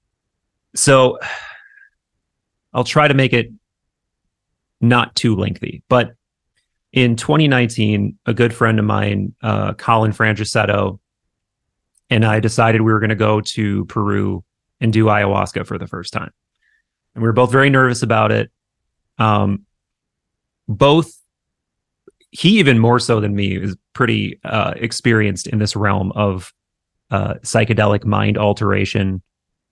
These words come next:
I'm fair to say my feet were wet as well by this point, and I'd had some very significant experiences, but I was still very, very intimidated by,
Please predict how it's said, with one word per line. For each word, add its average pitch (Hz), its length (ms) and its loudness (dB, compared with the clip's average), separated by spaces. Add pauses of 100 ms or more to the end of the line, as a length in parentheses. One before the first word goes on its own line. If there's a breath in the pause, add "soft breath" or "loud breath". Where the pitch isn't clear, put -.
(440)
I'm 113 400 2 (1200)
fair 143 260 2
to 127 60 0
say 123 220 0
my 117 160 2
feet 113 240 -2
were 107 160 -2
wet 101 220 0
as 104 120 -4
well 104 240 0
by 104 140 0
this 95 180 -4
point, 95 460 -6
and 101 100 -4
I'd 98 140 -4
had 101 360 -4
some 98 380 -4
very 120 220 2
significant 104 480 -2
experiences, 98 540 -4
but 117 100 0
I 123 60 4
was 120 120 2
still 147 200 0
very, 117 440 2
very 107 280 0
intimidated 101 640 -2
by, 98 380 -2